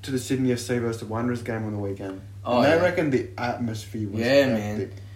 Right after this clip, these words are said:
Speaker 2: You should, like, that, that, that would be a really good game to go to.
Speaker 1: Yeah, there's Derby.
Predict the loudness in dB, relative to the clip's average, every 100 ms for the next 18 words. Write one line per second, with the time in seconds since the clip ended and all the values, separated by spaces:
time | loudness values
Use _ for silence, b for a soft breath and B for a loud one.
0 | B B -4 -4 -4 -2 -2 -2 0 2
1 | 0 2 2 2 0 2 2 0 0 0
2 | -2 -2 -6 -6 -8 -8 -10 -10 -8 -6
3 | -4 -6 -8 -8 -2 0 0 -4